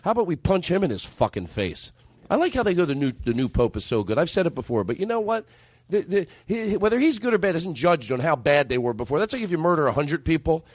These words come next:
and then one year you just stab one person and they live. Oh, you've really come a long way. Yeah, if you judge yourself on your own stupidity of your organization,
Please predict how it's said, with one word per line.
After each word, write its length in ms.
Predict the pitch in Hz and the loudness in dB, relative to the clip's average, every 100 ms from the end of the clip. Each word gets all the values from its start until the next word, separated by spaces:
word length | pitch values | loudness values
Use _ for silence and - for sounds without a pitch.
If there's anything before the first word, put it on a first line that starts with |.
| - | -8
and 120 | - 143 | -2 0
then 200 | 143 131 | 0 2
one 240 | 165 180 | 2 2
year 160 | 147 131 | 0 -2
you 260 | 123 120 | -2 -4
just 300 | 113 147 139 | -2 -4 -4
stab 420 | - 147 139 113 | -2 0 2 2
one 240 | 101 135 147 | 2 0 2
person 340 | 123 110 127 | 0 0 -4
and 80 | 113 | -4
they 120 | 107 | -4
live. 400 | 107 120 98 78 | -2 0 -2 -4
Oh, 180 | - 339 539 | -4 -2 0
you've 200 | 339 151 | 0 -2
really 200 | 226 233 | -2 -2
come 220 | 190 240 | 0 0
a 20 | |
long 360 | 233 233 233 233 | 2 0 -2 -2
way. 320 | 233 226 123 - - | 0 0 0 -6 -6
Yeah, 140 | 247 | -4
if 100 | 175 | -2
you 80 | 160 | -4
judge 400 | 113 180 202 165 | -4 0 0 0
yourself 340 | 156 156 196 | 0 2 0
on 140 | 190 175 | -2 -2
your 120 | 170 | 0
own 180 | 185 196 | 0 -2
stupidity 580 | - 175 - 202 202 151 | -4 -6 -2 -2 0 -2
of 100 | 143 | 0
your 160 | 156 | 0
organization, 760 | 165 151 151 151 202 202 120 | 0 0 -2 0 -2 -2 -8